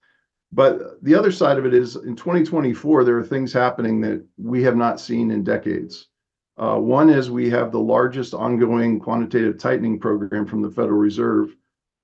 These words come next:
um, that we've seen, ever seen, and co-, combined with the highest interest rates, Fed funds rates, uh, in twenty-two years.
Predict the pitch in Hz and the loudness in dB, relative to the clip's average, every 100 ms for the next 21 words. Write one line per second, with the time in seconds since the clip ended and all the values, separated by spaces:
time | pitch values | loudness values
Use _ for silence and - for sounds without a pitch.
0 | _ 101 107 101 104 104 107 - 110 107 | _ -8 -4 -2 -2 -2 -4 -4 -4 -2
1 | - 113 110 - 117 104 110 113 _ _ | 0 0 -2 -2 -2 -2 -4 -8 _ _
2 | _ _ 110 110 110 107 104 - _ _ | _ _ -6 -4 -4 -4 -6 -14 _ _
3 | _ _ _ _ _ _ _ _ 151 123 | _ _ _ _ _ _ _ _ -2 -2
4 | - 127 131 139 143 127 120 113 110 - | -2 2 4 4 4 2 2 0 -4 -14
5 | - 110 107 123 131 123 127 127 123 - | -6 -6 0 2 2 0 -8 -8 -10 -6
6 | 113 110 107 - - 95 _ _ _ 131 | -2 0 0 -4 -16 -20 _ _ _ -2
7 | 110 127 131 107 104 104 107 - - _ | 0 0 0 0 2 2 0 -8 -18 _
8 | - 104 110 - 113 - 131 120 113 113 | -8 -8 -6 -8 -8 -4 -2 -2 -2 -4
9 | 113 117 98 101 - - | 0 2 0 -2 -10 -18